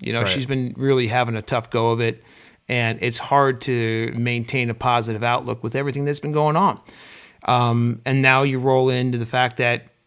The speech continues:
Speaker 1: hunting season is in full swing, and a lot of my spare time is usually spent not with my wife.
Speaker 2: Right.
Speaker 1: <laughs>
Speaker 2: Right.
Speaker 1: So I'm like, "You know what?" Usually every year,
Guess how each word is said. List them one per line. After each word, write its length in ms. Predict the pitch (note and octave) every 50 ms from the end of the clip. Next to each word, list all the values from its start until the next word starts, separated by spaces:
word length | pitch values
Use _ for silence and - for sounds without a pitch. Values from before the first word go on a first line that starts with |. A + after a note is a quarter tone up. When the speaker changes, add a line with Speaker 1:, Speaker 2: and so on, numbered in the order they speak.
| -
Speaker 1:
hunting 360 | - - - C3 C3 C3 C3 A#2+
season 360 | - - C#3 C3 B2 C#3 C3
is 140 | B2+ A#2+ A#2+
in 120 | B2+ B2+ A#2
full 200 | - C3 B2 A#2
swing, 440 | A#2 - C3 C3 D#3+ G3 B3 A3+ - _ _ _
and 480 | - A#2 A#2 A#2 A2+ A2+ A2+ A2+ A2+ A2+
a 80 | A2+ G#2+
lot 220 | A2+ A#2 A#2 A#2+
of 80 | A#2+ A#2
my 240 | A2+ A2 A2 A2
spare 440 | A2 - - - - - C3 A#2+ A#2
time 420 | A2+ - B2+ B2+ C3+ D#3+ F3 E3+ C#3+
is 180 | A#2 A2+ G#2+ A#2
usually 280 | A#2+ A2+ A2 A#2 A2+
spent 500 | G#2+ - - - B2+ A2+ A2 A2+ - - - _ _ _ _ _ _ _ _ -
not 540 | - A2+ A2+ A#2+ B2 B2 A#2+ A2+ A2+ - -
with 180 | D3 D3+ -
my 120 | G3 F3+ F3+
wife. 320 | F#3 F#3+ F#3+ G#3+ A3 - - _ _
Speaker 2:
Right. 240 | - G2+ F#2+ G#2 A2 - - - - -
Speaker 1:
<laughs> 80 | G#3 - - - - - C6 - - - - -
Speaker 2:
Right. 340 | D3 C#3 C3 - C#3+ D3 - - _ _ - - - - - - - -
Speaker 1:
So 420 | - - D#3 C#3+ C#3+ C#3+ D3 D3+
I'm 180 | - C#3 C#3 C#3+
like, 240 | C#3+ C#3 C#3 C3 -
"You 60 | C3
know 140 | B2 B2 B2+
what?" 180 | C3+ C3+ C3+ -
Usually 280 | C#3+ C#3 C3 C3+ C3+
every 240 | C3+ C3+ C3+ C3+ B2+
year, 420 | B2 B2 B2 B2 B2 B2 A#2+ A#2